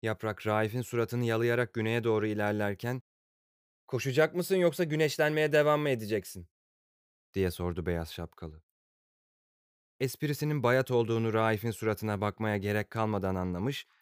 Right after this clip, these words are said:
ve çoktan tekrar koşmaya başlamıştı. Yurt binasına giren ikili, muhtemelen çipleri Amerika'da üretilen ancak montajı Çin'de yapılan çirkin makineye kartlarını okutmak üzere asansöre doğru ilerledi.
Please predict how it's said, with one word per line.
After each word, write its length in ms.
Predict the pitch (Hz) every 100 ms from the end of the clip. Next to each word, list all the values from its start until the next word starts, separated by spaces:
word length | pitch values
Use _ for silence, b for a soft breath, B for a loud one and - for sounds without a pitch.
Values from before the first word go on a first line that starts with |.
| b 117
ve 120 | 113
çoktan 440 | 117 110 - 117
tekrar 400 | 120 120 120 110
koşmaya 460 | - 101 - 95 92
başlamıştı. 600 | 90 - 85 80 - 85 _ _ _ _ _ _ _ _ _ _ _ _ _ 120
Yurt 240 | 147 -
binasına 440 | 147 135 120 120
giren 260 | 104 101 92
ikili, 380 | 85 95 117 123 _ _ -
muhtemelen 520 | 123 - 135 131 131
çipleri 400 | - 120 127 127
Amerika'da 480 | 123 131 127 127 110
üretilen 560 | 101 92 98 104 113 -
ancak 360 | 120 123 135
montajı 440 | 135 131 127 131 127
Çin'de 320 | - 123 123
yapılan 400 | 127 120 123 123
çirkin 400 | - 127 113 139
makineye 480 | 135 117 123 120 117
kartlarını 560 | 123 117 - 123 127
okutmak 480 | 120 - - 131 120
üzere 260 | 113 95 117
asansöre 640 | 113 117 107 104 107 98
doğru 220 | 98 92
ilerledi. 580 | 90 87 85 87 85